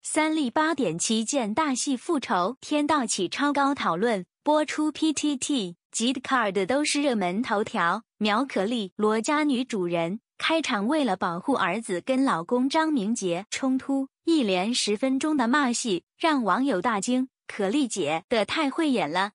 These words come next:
而最新预告中，苗可丽承认自己就绑架自己亲生女儿的元凶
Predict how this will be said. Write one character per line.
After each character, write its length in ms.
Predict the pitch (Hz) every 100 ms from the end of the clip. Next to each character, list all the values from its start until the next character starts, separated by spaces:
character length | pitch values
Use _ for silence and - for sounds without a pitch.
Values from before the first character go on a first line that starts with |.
| _ _ _
而 220 | 202 214 233
最 220 | 311 262
新 280 | - 294 302
预 140 | 302
告 220 | 294 254
中， 260 | 214 285 285
苗 260 | 233 185
可 140 | 180 226
丽 220 | 277 226
承 260 | - 185 226
认 240 | 254 220
自 220 | - 320
己 180 | 262 185
就 380 | 165 277 220 180
绑 280 | 220 180 185
架 180 | 311 262
自 220 | 320 311
己 180 | 226 175
亲 260 | - 285
生 220 | 277 311 285
女 100 | 175
儿 220 | 160 185
的 120 | 254
元 260 | 190 180 202
凶 340 | - 277 277